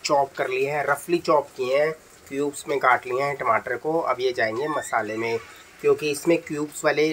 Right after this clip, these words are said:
टमाटर ही आप कट करके डालना, पीस के मत डालना, अच्छे नहीं लगेंगे। ग्राइंड मत करना मिक्सी में, क्यूब में काटना छोटे छोटे और इसका मसाला बनेगा बहुत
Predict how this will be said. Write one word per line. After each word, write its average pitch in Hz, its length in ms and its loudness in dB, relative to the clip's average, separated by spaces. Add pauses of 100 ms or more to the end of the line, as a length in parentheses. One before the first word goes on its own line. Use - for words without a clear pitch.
(140)
टमाटर 135 420 4
ही 151 160 2
आप 139 160 6 (120)
कट 139 120 -2
करके 139 260 0
डालना, 135 340 4
पीस 139 300 -12
के 151 120 -2
मत 131 180 2 (180)
डालना, 131 440 4 (560)
अच्छे 135 300 -2
नहीं 151 100 2
लगेंगे। 135 380 4
ग्राइंड 139 260 4
मत 139 180 0
करना 135 220 4
मिक्सी 131 300 -2
में, 160 180 4
क्यूब 143 400 -4
में 147 120 2
काटना 139 300 2
छोटे 135 260 -2
छोटे 139 340 2 (400)
और 143 180 2
इसका 156 260 4
मसाला 131 340 4
बनेगा 127 360 4
बहुत 127 420 0